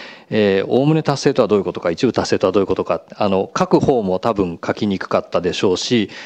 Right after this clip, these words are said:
えー、見る方もなんか分かったような分からないようなところがありますので、まあ、こういう分類が本当にいいのかどうかっていうのは引き続き、えー、検討していただいた方がいいかなというのと、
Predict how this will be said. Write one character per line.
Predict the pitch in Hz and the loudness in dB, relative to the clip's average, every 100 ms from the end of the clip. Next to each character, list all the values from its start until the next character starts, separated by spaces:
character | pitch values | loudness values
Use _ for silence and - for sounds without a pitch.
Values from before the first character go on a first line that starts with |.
| - - | -14 0
え | 117 | 0
ー、 | 113 | 2
見 | 139 | 2
る | |
方 | 131 101 | 2 2
も | 92 | 2
な | |
ん | 101 | 2
か | 101 | 0
分 | 104 | 0
か | |
っ | 143 | -2
た | 110 | 0
よ | 101 | 2
う | |
な | 90 | 0
分 | 87 | 2
か | 117 | 0
ら | |
な | 113 | 0
い | 92 | 0
よ | 92 | 0
う | |
な | 85 | 0
と | - | 0
こ | 113 | 2
ろ | 101 | 2
が | 85 | 2
あ | |
り | 98 | 0
ま | 113 | -2
す | 113 92 | -2 -6
の | 82 | -2
で、 | 87 87 - - - | -2 -2 -6 -20 -6
ま | 139 | -4
あ、 | 123 | 0
こ | 143 | 0
う | 143 | 2
い | 143 | 2
う | 127 | 4
分 | 135 139 | 2 4
類 | 143 | 4
が | 139 | 2
本 | 131 135 | 0 2
当 | 135 | 2
に | 127 | 2
い | |
い | |
の | 120 | 2
か | 98 | 2
ど | 104 | 2
う | 101 | 2
か | |
っ | 98 | -2
て | - | 0
い | 156 | 0
う | |
の | |
は | 120 | 0
引 | |
き | - | -2
続 | 104 92 90 | -4 -4 -4
き、 | 87 87 - - | -4 -6 -12 -20
え | - 90 | -8 -6
ー、 | |
検 | - 90 85 | -4 -6 -4
討 | 90 | -6
し | |
て | - | -4
い | 92 | -4
た | 92 | -2
だ | 92 | -2
い | |
た | 95 | -2
方 | 92 | -2
が | 87 | -4
い | |
い | |
か | 85 | -4
な | 90 87 | -4 -4
と | - | -6
い | |
う | 82 | -8
の | 80 | -4
と、 | - 95 | -2 -2